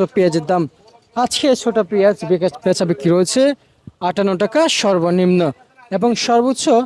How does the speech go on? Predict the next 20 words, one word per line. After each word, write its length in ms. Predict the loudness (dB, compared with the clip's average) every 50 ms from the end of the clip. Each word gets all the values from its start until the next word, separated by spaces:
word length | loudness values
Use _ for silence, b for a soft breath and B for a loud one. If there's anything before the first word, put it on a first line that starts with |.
| -2 _ _ _ _ _ _ _
আজকের 440 | -2 -2 -2 -2 -2 -2 0 0 0
বাজার 360 | 2 2 0 0 0 0 0 0
গিয়েছিল 460 | -2 0 0 0 0 0 0 0 0 0
প্রতি 280 | 0 0 -2 0 0 -2
কেজি 260 | -2 -2 -2 -2 -2 -2 -2 -2
পাইকারি 400 | 0 0 0 0 0 0 -2 0
দরে 200 | 0 0 0 0 -2 -2
সর্বোচ্চ 360 | 0 0 0 0 0 -4 -6 -6 -10 -8 -4
সর্বনিম্ন 480 | -2 -2 0 0 0 0 0 2 2 2 0 0 B B B B B B B _ -4
মার্কেটে 440 | -2 -2 0 0 -2 0 0 0 -2 -2 -4 _ _ _ _
পঁয়ষট্টি 440 | 0 0 0 0 0 -2 -4 -6 -2
টাকা, 220 | -2 -2 0 2 0 2 2
মাঝামাঝি 400 | 0 0 0 0 0 0 -4 -6 -4
ষাট 160 | -2 -4 -2 -2
টাকা। 240 | -4 -4 0 0 0 0 -2 b b b b _
আবার 200 | -2 0 2 2 2
বলছি 280 | 2 2 0 2 2 -2 -2 0 0
সর্বনিম্ন 440 | 0 2 2 2 0 0 0 0 0 0
আটান্ন, 240 | 0 0 -2 -2 0 0
মাঝামাঝি 520 | 0 0 0 -2 -2 -2 -2 -4 -4 -4